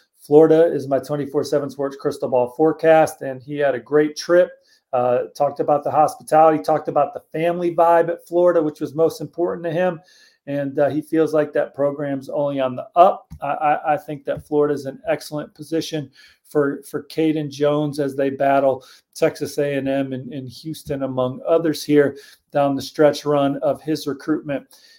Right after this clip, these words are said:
Uh, John Walker, top two four seven defensive lineman, was back on campus. Look, the trenches, that's where Florida, they know they gotta recruit better to build it up. That's where the program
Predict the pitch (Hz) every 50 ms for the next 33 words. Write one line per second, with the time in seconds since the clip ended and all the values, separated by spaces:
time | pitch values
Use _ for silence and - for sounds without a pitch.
0 | _ _ - 131 131 127 127 - 143 147 151 156 151 143 139 143 156 175 170 170
1 | 131 123 117 - - 139 139 - - 156 147 - 151 135 - - 123 120 143 147
2 | 131 - - - 147 147 147 - 127 131 135 143 151 160 156 151 143 135 117 113
3 | - 139 131 127 127 - 131 127 123 - - 143 135 131 127 - 139 127 - -
4 | 147 143 - - - - - _ _ _ _ - 139 - - - 160 185 180 -
5 | - 147 127 - - 151 147 147 147 - 165 160 156 - - 160 165 160 165 156
6 | 151 - - 175 160 160 156 151 160 160 151 160 160 160 156 151 160 165 165 160
7 | 156 151 147 156 151 151 147 139 135 135 135 - - 170 170 - - - 156 156
8 | 156 156 147 147 143 131 156 160 160 156 156 143 165 165 139 - - - 156 151
9 | - - 165 165 165 151 - - 165 165 165 160 151 165 160 160 151